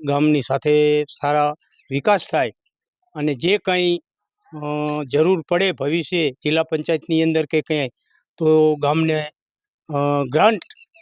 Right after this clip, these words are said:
અને કોઈ કામ હોય તો અપાવવા માટે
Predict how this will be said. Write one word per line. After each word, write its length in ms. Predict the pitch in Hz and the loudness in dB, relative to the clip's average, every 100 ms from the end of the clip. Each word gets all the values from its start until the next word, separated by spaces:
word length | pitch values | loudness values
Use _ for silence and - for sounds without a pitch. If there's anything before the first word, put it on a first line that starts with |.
| _ | _
અને 360 | 156 156 156 151 - - | 0 0 0 -2 -6 -2
કોઈ 180 | 151 147 | 0 0
કામ 280 | - 151 | 0 -2
હોય 300 | 139 151 143 131 _ _ _ - | 0 0 0 -4 _ _ _ -4
તો 120 | 139 | -4
અપાવવા 300 | 135 160 156 | 0 0 2
માટે 400 | 151 147 151 | 0 0 2